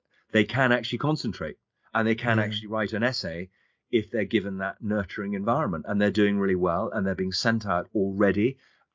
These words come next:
Speaker 1: and they're planting new churches, and not just in a happy clappy, uh, tradition, of all traditions within the C of E. And, um, that's a cause of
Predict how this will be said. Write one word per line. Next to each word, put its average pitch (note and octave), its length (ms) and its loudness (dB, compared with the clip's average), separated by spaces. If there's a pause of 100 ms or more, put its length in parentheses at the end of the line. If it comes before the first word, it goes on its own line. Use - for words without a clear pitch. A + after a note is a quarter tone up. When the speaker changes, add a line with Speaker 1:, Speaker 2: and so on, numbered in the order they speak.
Speaker 1:
and G2 160 0
they're A2+ 180 2 (100)
planting G2+ 640 0
new F#2+ 420 0 (140)
churches, A#2 480 0
and A#2+ 180 4
not D3 300 0
just - 540 -2 (480)
in G#2+ 100 4
a F#2+ 60 4
happy F#2+ 300 -2
clappy, F2 600 0
uh, E2 320 -4
tradition, F#2+ 640 -2 (500)
of F#2+ 240 -4
all C3+ 420 8
traditions E2+ 640 -4
within F2 240 -2
the E2 80 -4
C F2+ 240 4
of E2 100 0
E. E2 300 0 (640)
And, F#2 420 0
um, F#2 360 -2 (120)
that's - 260 -2
a F#2+ 40 -10
cause F2+ 520 2
of D#2+ 80 -14